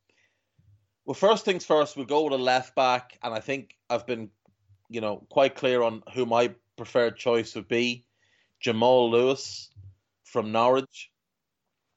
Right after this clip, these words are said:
I think ten million max gets him. I think you're probably only looking at about thirty to,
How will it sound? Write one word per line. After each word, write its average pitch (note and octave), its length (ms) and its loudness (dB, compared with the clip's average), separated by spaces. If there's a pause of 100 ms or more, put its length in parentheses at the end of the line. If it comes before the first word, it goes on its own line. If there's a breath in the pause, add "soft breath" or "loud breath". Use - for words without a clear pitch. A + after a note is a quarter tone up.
(260)
I B2+ 120 4
think E3+ 300 -4
ten E3+ 320 -2
million C#3 360 -6
max B2+ 400 -6
gets B2+ 320 -4
him. F#3 300 -8 (600)
I A2+ 80 -6
think B2+ 240 -10
you're A#2+ 80 -4
probably C#3 440 0
only B2+ 180 -6
looking B2+ 300 -2
at A#2 120 -6
about A#2 240 -2
thirty B2+ 420 -2
to, A#2 160 -10